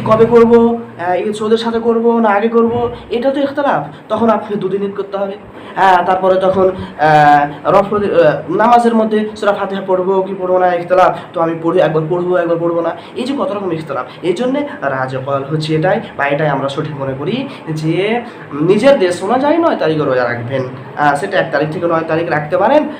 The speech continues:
বা, উম, যখন আমাদের নয় তারিখ হবে নয় তারিখ রোজা রাখলেন, আর আমাদের যখন দশ তারিখ হবে ইয়ামুন নাহার, তখন আমরা কি কোরবানি করবো।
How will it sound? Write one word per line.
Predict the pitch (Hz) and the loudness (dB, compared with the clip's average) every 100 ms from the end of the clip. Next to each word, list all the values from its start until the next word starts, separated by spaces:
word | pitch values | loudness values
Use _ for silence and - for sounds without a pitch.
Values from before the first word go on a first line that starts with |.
| - | -8
বা, | 151 143 214 - 170 | 0 2 2 -2 -8
উম, | 165 | -4
যখন | 156 151 | -2 -2
আমাদের | 143 139 131 | -2 -4 -6
নয় | 131 127 | -8 -6
তারিখ | 160 185 | -6 -6
হবে | 269 | -4
নয় | 226 143 | -4 -4
তারিখ | 131 127 | -6 -8
রোজা | 131 131 | -6 -6
রাখলেন, | 143 226 277 - - | -4 -4 -4 -6 -4
আর | 143 | -2
আমাদের | 135 131 | 0 -2
যখন | 135 151 | -6 -6
দশ | 143 135 | -6 -4
তারিখ | 139 147 | -4 -6
হবে | 151 190 | -4 -4
ইয়ামুন | 180 135 135 | -2 -2 -4
নাহার, | 147 180 220 | -4 -4 -4
তখন | 151 151 | -6 -6
আমরা | 135 151 | -6 -6
কি | 156 127 | -6 -6
কোরবানি | - 135 123 | -6 -6 -8
করবো। | 123 120 127 | -10 -12 -12